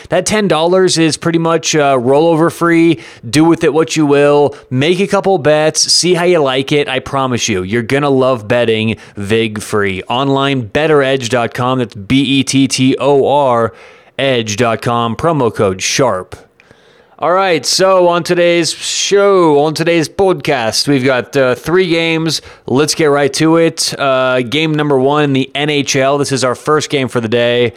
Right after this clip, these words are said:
Uh, we're gonna go Washington Capitals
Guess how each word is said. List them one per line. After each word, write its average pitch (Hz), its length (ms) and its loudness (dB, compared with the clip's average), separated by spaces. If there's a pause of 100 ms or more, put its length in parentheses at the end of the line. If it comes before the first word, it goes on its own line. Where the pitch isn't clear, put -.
(440)
Uh, 95 440 -2
we're 135 120 0
gonna 151 120 0
go 143 120 2
Washington 143 640 -2
Capitals 160 800 -2